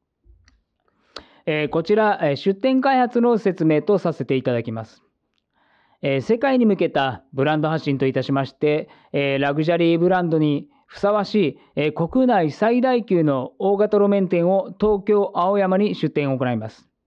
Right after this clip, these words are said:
えー、同様にその他主要都市における大型店舗の出店や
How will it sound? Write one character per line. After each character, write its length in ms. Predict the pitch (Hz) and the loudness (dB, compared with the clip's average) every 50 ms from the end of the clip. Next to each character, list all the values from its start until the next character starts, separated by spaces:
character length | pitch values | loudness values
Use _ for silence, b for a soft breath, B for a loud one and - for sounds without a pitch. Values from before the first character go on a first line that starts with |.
| _ _ b b b b b b b b b b | _ _ b b b b b b b b b b
え 200 | - 139 139 139 | -4 -2 0 0
ー、 60 | 143 139 | 0 0
同 220 | 185 196 214 214 | 2 4 4 4
様 200 | 220 214 208 208 | 4 4 2 2
に 320 | 208 214 208 208 - - | 2 2 0 -2 -4 -6
そ 180 | 151 - 208 220 | -2 0 0 2
の 120 | 254 269 | 2 2
他 200 | 262 - 247 220 | 0 0 0 0
主 220 | 196 - - 202 214 | -2 -2 -2 0 2
要 180 | 220 220 226 | 2 2 2
都 120 | 220 247 240 | 2 0 0
市 140 | 233 233 220 | 2 2 4
に 80 | 214 | 4
お 120 | 202 190 180 | 4 2 2
け 140 | - 190 | 0 0
る 280 | 185 185 190 196 - - _ _ _ | 2 2 2 2 0 -6 _ _ _
大 160 | - 202 214 | 0 2 2
型 240 | 208 220 220 214 214 | 2 2 2 2 0
店 200 | 202 220 214 202 | 0 0 0 0
舗 100 | 185 196 | 0 0
の 80 | 190 180 | 0 0
出 220 | - - 160 143 | 0 -2 -2 -2
店 220 | - - 143 139 143 | -2 -2 -2 0 0
や 280 | 139 135 131 131 b | 0 0 -2 -2 b